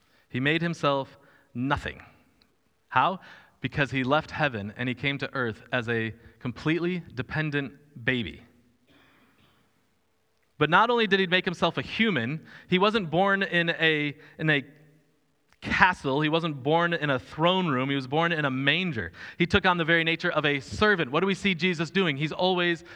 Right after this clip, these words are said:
serving. He's washing the feet of his disciples, which was what the lowliest new servant got basically as hazing. "Hey, you're the new guy. You gotta wash people's feet." Where do we see Jesus? He's washing his disciples' feet. Why? 'Cause they were just arguing about who should be in charge.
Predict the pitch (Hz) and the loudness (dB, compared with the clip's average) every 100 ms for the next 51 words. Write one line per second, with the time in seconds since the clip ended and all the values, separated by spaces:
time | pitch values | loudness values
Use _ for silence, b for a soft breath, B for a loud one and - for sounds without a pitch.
0 | B - 208 196 147 104 - B 202 165 | B 2 4 4 2 -4 -10 B 2 2
1 | 151 180 185 202 190 170 165 - 214 180 | 4 4 4 0 0 0 -2 2 2 2
2 | - B 165 165 180 160 - 190 190 170 | -4 B 0 2 2 0 2 2 2 0
3 | 135 - B B 180 175 160 185 185 180 | -4 -6 B B 2 2 2 2 4 2
4 | 160 165 202 220 226 220 220 220 - 170 | 2 4 4 4 2 2 2 0 -8 0
5 | 175 214 214 - 214 214 208 202 170 180 | 2 4 2 0 2 4 4 0 4 4
6 | 175 151 180 196 190 180 156 - - 214 | 4 4 2 2 -2 0 0 -2 0 2
7 | 196 139 92 185 131 - B 160 175 175 | 0 -4 2 2 2 -2 B 0 0 2
8 | 190 165 147 143 135 151 165 151 151 147 | 2 6 4 4 -2 -2 2 4 4 2
9 | - 151 147 - - 131 87 B B 156 | 0 -4 -4 -6 -4 -4 -4 B B 2
10 | 170 175 170 180 175 180 202 - B 160 | 4 2 0 -2 0 2 0 -2 B -2
11 | 156 147 175 165 175 165 151 143 151 147 | 0 2 2 2 -2 -2 -4 0 2 2
12 | 143 - 143 92 113 151 170 135 143 151 | -6 -6 -6 -4 0 2 2 0 0 0
13 | 147 151 151 143 135 127 143 - 135 127 | -2 0 0 0 0 0 0 -4 -4 -4
14 | - 120 87 - | -2 -2 -4 -10